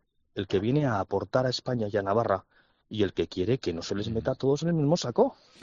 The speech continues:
Speaker 2: Hablaba recientemente el portavoz de Policía Foral que en muchas ocasiones no se podía enviar a sus países, eh, a, a gente que había co-,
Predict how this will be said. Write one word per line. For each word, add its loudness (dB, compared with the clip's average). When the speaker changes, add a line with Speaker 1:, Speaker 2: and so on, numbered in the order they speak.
Speaker 2:
Hablaba -4
recientemente -6
el -6
portavoz -6
de -4
Policía -10
Foral -8
que -12
en -8
muchas -10
ocasiones -8
no -8
se -8
podía -4
enviar -4
a -4
sus -10
países, -8
eh, -10
a, -12
a -14
gente -16
que -8
había -6
co-, -14